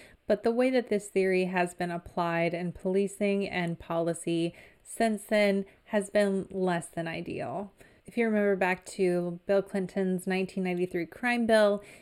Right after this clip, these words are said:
even then he was talking about increasing the number of police officers on the street by one hundred thousand police officers. So even that was a tactic of broken windows, increasing that police presence to try to deter disreputable people from moving into certain areas.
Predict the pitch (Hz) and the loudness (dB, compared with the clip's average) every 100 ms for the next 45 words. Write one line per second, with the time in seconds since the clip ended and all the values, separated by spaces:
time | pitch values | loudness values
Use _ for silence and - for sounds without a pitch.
0 | _ 202 185 185 185 185 180 185 180 180 | _ -2 0 2 2 2 2 0 0 -2
1 | 175 180 185 175 175 - 196 190 - 202 | -6 -4 -2 2 0 0 -2 -2 0 2
2 | 185 185 180 175 175 180 170 - 190 180 | 2 0 0 0 0 -2 -2 -4 -2 -2
3 | 180 170 180 - 180 175 170 175 - 180 | 0 -2 -2 -2 -2 -2 -4 -4 -6 -4
4 | 180 - 165 175 170 185 185 180 180 170 | -4 -4 -6 -6 -4 -4 -2 -2 -2 -2
5 | 180 185 180 180 175 - 160 165 - 170 | -2 -2 -4 -2 -4 -4 -8 -8 -4 -2
6 | 170 - - - 226 220 240 226 220 202 | -2 -8 -20 0 2 4 4 4 4 2
7 | 214 214 - - 190 185 - 202 180 185 | 4 4 2 0 0 0 -2 -2 0 -2
8 | 180 175 165 170 190 269 233 160 170 - | -2 -2 -4 -2 -2 0 2 2 0 -6
9 | 185 180 - 185 185 175 170 170 - 185 | -6 -4 -2 -2 -2 -6 -4 -8 -4 -2
10 | 180 - - 175 175 175 170 - - 175 | -2 -4 -4 -2 -4 -8 -10 -14 -6 -2
11 | 170 175 - - _ - 180 160 170 - | -2 -4 -10 -20 _ -10 -4 -4 -4 -6
12 | - 165 160 165 185 - - 185 - - | -4 -2 -2 -4 -8 -10 -6 -4 -4 -2
13 | 165 165 165 175 160 - 170 - - - | 0 0 -2 -4 -4 -2 -4 -6 -8 -8
14 | 180 175 170 175 170 165 165 160 156 - | -6 -6 -4 -4 -2 -4 -4 -8 -10 -10
15 | 160 - - - 165 160 - - - | -8 -8 -10 -8 -6 -4 -4 -6 -10